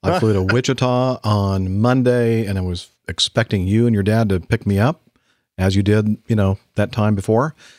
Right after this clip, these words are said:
Speaker 1: and take me back over to, uh, Delano's, uh, barbecue co-, uh, company. And,
Speaker 2: Huh.
Speaker 1: uh, I waited, and I waited, and you never showed up.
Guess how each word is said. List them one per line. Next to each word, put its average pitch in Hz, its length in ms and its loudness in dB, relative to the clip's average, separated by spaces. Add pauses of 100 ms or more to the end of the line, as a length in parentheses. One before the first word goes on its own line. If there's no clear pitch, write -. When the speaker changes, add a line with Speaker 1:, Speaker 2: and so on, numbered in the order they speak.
(160)
Speaker 1:
and 95 140 -2
take 101 180 0
me 107 160 2
back 104 320 -2
over 107 200 0
to, 101 340 0
uh, 95 160 0
Delano's, 101 580 0
uh, 95 260 0
barbecue 113 600 0 (320)
co-, 120 120 -8
uh, 104 220 -6
company. 135 380 -6 (600)
And, 95 320 0
Speaker 2:
Huh. 95 80 -2
Speaker 1:
uh, 90 100 -6
I 101 80 -2
waited, 107 540 0 (600)
and 90 140 -4
I 85 80 -4
waited, 120 560 0 (580)
and 87 160 -4
you 87 80 -2
never 101 280 2
showed 90 320 -4
up. 71 200 -10